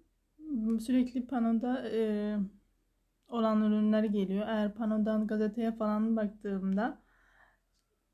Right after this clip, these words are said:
e, panoda ol-, bende olmayan malzemeler geliyor. Bunu fark ettim. Bu yüzden pano ye-, da ürünler kalmayana kadar panonun başından ayrılmıyorum.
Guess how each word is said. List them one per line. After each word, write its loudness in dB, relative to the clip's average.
e, 0
panoda 0
ol-, 4
bende 4
olmayan 4
malzemeler 2
geliyor. -4
Bunu 2
fark -8
ettim. -6
Bu 2
yüzden -4
pano -2
ye-, -6
da -6
ürünler 0
kalmayana -4
kadar -10
panonun -2
başından -4
ayrılmıyorum. -4